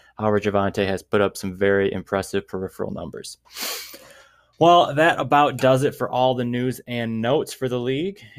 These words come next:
If there is anything I missed, please let me know so I can make sure to include it next time. But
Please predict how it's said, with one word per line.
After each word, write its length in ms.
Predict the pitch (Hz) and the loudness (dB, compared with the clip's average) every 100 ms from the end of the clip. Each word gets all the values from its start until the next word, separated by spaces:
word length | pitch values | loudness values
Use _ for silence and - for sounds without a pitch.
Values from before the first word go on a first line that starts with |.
| 127 | -10
If 240 | 123 - | -10 -6
there 240 | 120 120 | -4 -2
is 160 | 113 104 | -2 -4
anything 540 | 139 139 131 139 131 120 | -6 -6 -6 -4 -4 -2
I 180 | 113 | -4
missed, 460 | 110 110 117 - - | -2 -2 -2 -6 -10
please 260 | 113 113 101 | -6 -4 -2
let 220 | 107 101 | -2 -2
me 120 | 104 | -4
know 200 | 104 113 | -2 -4
so 220 | 147 107 | -4 -6
I 100 | 98 | -8
can 180 | - 101 | -6 -4
make 200 | 98 95 | -4 -6
sure 260 | - 98 95 | -8 -10 -6
to 200 | 98 104 | -6 -4
include 340 | 104 - 120 | -4 0 2
it 100 | 104 | 2
next 240 | 104 131 | 2 -2
time. 320 | - 98 95 92 _ _ _ _ - | -2 -2 -2 -6 _ _ _ _ -8
But 480 | 104 120 117 - | 2 4 4 0